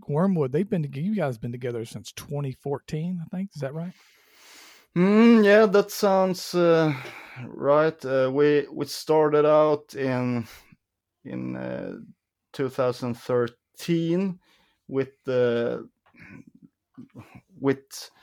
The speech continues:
Speaker 2: a band that were gonna be Wormwood. Uh, but it, we were, uh, like, official in twenty fourteen. Um,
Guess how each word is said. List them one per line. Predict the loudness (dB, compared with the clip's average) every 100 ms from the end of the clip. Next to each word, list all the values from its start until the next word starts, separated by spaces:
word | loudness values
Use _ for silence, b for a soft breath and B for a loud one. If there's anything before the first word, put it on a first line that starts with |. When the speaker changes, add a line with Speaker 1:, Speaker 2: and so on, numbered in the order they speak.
| b b
Speaker 2:
a |
band | -4 2 2 2 0 -4 -2
that | -2 -2 -12 -20 _
were | -8 -4 -2 -4 -12 _ _ _ -20 _ _ -18 0
gonna | 6 8 6
be | 2 -2 -2
Wormwood. | -2 -2 -2 -6 -10 -14 b b b b -8
Uh, | -4 -2 -4
but | -2 2 2
it, | 2 -2 -4 -4 -4
we | 0 2
were, | 2 2 4
uh, | 4 2 0 -4 -8 -12 -14
like, | -6 -6 -6 -12 -20 _ _ _ -20 _ _ _
official | -8 -4 0 0 -2 0 0 0
in | -2 -2 -4 -8 -16 _ _ _ _ _
twenty | -8 -6 -6 -10
fourteen. | -8 -8 -8 -12 -10 -12 -16 b b b b b b b b -12
Um, | -8 -6 -6 -8 -8 -10 -10 -12 -16